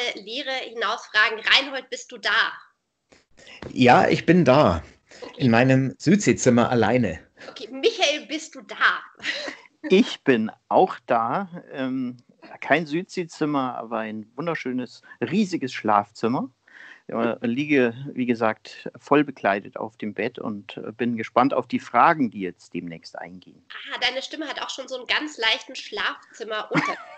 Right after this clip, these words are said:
Speaker 3: <laughs>
Speaker 1: So eine, so eine,
Speaker 3: Okay,
Speaker 1: eine
Speaker 3: dann bemühe ich
Speaker 1: Tiefe,
Speaker 3: mich.
Speaker 1: so eine
Speaker 3: Ja,
Speaker 1: Schlaf-,
Speaker 3: alles klar.
Speaker 1: Nein, ich finde das gut, weil heute ist
Speaker 3: Ja.
Speaker 1: nämlich unser Motto,
Speaker 3: Ja.
Speaker 1: äh, alles kann, nichts muss. Ähm,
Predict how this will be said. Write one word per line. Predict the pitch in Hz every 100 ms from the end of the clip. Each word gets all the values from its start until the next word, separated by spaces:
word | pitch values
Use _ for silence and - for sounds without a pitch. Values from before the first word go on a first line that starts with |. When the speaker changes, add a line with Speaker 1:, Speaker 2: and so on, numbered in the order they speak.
| - _ _ -
Speaker 3:
<laughs> | - 240 - _ 196 180
Speaker 1:
So | _ 262
eine, | 247
so | 262
eine, | 214 240 -
Speaker 3:
Okay, | 143 165
Speaker 1:
eine | 135
Speaker 3:
dann | 139
bemühe | 143 143
ich | 175 143
Speaker 1:
Tiefe, | 117
Speaker 3:
mich. | 117 - _ -
Speaker 1:
so |
eine | 240
Speaker 3:
Ja, | 233
Speaker 1:
Schlaf-, | - 240
Speaker 3:
alles | - 127 131
klar. | - 294
Speaker 1:
Nein, | 330
ich | -
finde | -
das | 277 -
gut, | 226 -
weil | 220 220
heute | 247 330 311
ist | -
Speaker 3:
Ja. | 120
Speaker 1:
nämlich | 247 247
unser | 233 226 208
Motto, | 220 - 320 330
Speaker 3:
Ja. | 127 - _ -
Speaker 1:
äh, | 233 233 240 - _ 196
alles | 294 320 -
kann, | - 190 180 320
nichts | 294 240 - -
muss. | 202 262 - - _ - - _ -
Ähm, | 233 240 254 254 262